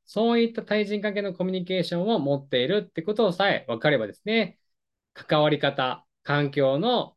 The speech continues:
えー、整え方がどうでしょうか？こう少しは楽になるんではないでしょうか？あなたの子供の脳の特性の一つ、コミュニケーション、対人関係が分かれば、どのように私たちは接することができるでしょうか？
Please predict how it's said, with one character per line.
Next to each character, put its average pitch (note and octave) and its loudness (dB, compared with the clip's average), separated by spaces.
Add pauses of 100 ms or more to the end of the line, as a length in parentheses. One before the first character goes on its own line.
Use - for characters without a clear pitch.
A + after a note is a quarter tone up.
(160)
え A2+ -4
ー、 - -12
整 B2+ -4
え A#2+ -2
方 A2 -4 (160)
が A3+ 0 (140)
ど F#3+ 4
う F3 2
で D3+ 4
し - -8
ょ A#2+ -2
う G#2+ -6
か？ - -8 (240)
こ A#2+ -2
う - -2
少 - 0
し - 0
は D#3 2
楽 C#3+ -2
に C3 -2
な A#2+ -4
る A#2 -2
ん A2 -2
で G#2+ -2
は G2+ -4
な G2+ -6
い G2 -10
で F#2 -14
し - -20
ょ G#2+ -12
う - -20
か？ - -20 (760)
あ C#3+ -6
な D3+ 0
た D#3 2
の C#3+ 2
子 D#3 0
供 D#3 2
の G#3+ -2
脳 C#3 -2
の B2+ -2
特 B2+ -6
性 A#2+ -2
の A#2+ -6
一 B2+ 2
つ、 - -6 (640)
コ - -8
ミ B2+ -4
ュ - -4
ニ B2 -6
ケ C#3+ 4
ー - 0
シ B2 -4
ョ A#2 -8
ン、 - -20
対 G#3 0
人 A3 2
関 A3+ 0
係 G#3+ -4
が G#3 0
分 G#3+ -2
か B3 0
れ B3 4
ば、 A#3+ 0 (100)
ど A3 -2
の A#3+ 0
よ A#3 0
う - -2
に C4 2
私 F3 0
た F3 -2
ち F#3 -6
は A3+ 2
接 C#3 -4
す - -10
る B2 -4
こ B2+ -4
と B2+ -4
が A2+ -2
で G#2 -8
き A2+ -10
る G#2 -14
で - -10
し - -16
ょ F#2 -14
う - -20
か？ - -20